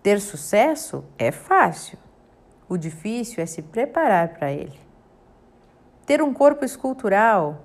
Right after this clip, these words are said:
e saudável é fácil. O difícil é abdicar dos prazeres.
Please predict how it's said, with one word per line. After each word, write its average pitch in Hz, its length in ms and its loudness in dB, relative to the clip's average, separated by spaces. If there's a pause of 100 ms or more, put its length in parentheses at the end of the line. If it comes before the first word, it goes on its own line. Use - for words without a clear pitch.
e 185 80 -4
saudável 160 760 -2 (440)
é 165 120 0
fácil. - 640 0 (560)
O 165 100 -6
difícil 151 720 -8 (100)
é 160 120 0
abdicar 185 760 0
dos 170 160 -10
prazeres. 151 840 -6